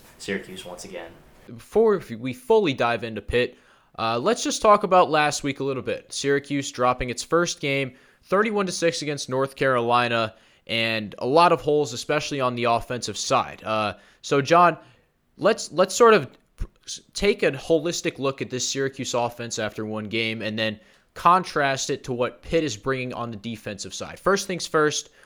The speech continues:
Speaker 2: offensive line. Glaring hole, right? Gave up seven sacks to the Tar Heels,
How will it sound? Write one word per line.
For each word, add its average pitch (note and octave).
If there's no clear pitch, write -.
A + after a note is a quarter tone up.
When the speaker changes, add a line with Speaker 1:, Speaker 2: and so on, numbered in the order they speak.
Speaker 2:
offensive A#2+
line. F2
Glaring D3+
hole, A2+
right? G#2+
Gave A#2
up G#2+
seven C#3+
sacks C3
to C3
the A#2
Tar A#2
Heels, A2+